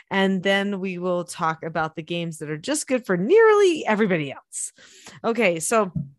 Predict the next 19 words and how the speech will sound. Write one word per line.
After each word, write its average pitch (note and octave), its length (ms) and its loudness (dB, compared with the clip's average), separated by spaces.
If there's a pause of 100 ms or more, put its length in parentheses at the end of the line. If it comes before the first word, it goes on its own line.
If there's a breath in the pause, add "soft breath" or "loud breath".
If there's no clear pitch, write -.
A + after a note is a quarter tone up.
(440)
I F3+ 60 -2
don't G#3+ 200 0
think C4 180 -6
we C4+ 80 -4
can B3+ 160 -4
do A3+ 120 -2
a A3+ 60 0
thing G#3+ 240 -4
about G3+ 280 -2
games F3 400 -4
without F#3 640 0 (480 loud breath)
mentioning F#3 840 0 (260 soft breath)
one F#3+ 300 -2
of A#3+ 160 -4
my A3+ 300 -2
favorites, D#3 1120 -8 (400 loud breath)
which F#3 380 2 (100)
is E3+ 580 2
Twister. - 720 -10